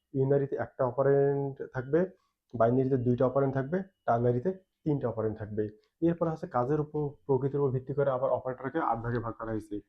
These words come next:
কাজের প্রকৃতির উপর ভিত্তি করে, কাজের উপর ভিত্তি করে অপারেটরকে আট ভাগে ভাগ করা হয়েছে। প্রথমে গাণিতিক অপারেটর,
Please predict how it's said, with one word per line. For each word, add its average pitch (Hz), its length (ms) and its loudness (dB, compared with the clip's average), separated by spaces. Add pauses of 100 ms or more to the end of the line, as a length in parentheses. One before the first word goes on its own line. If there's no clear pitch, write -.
(340)
কাজের 127 380 2
প্রকৃতির 123 360 2
উপর 131 120 4
ভিত্তি 123 240 2
করে, 143 120 2
কাজের 120 260 0
উপর 123 100 2
ভিত্তি 120 200 -4
করে 139 140 2
অপারেটরকে 120 420 -4
আট 110 140 -4
ভাগে 113 140 -4
ভাগ 110 180 -8
করা 110 120 -6
হয়েছে। 104 220 -8 (420)
প্রথমে 147 180 2
গাণিতিক 127 440 6
অপারেটর, 104 460 0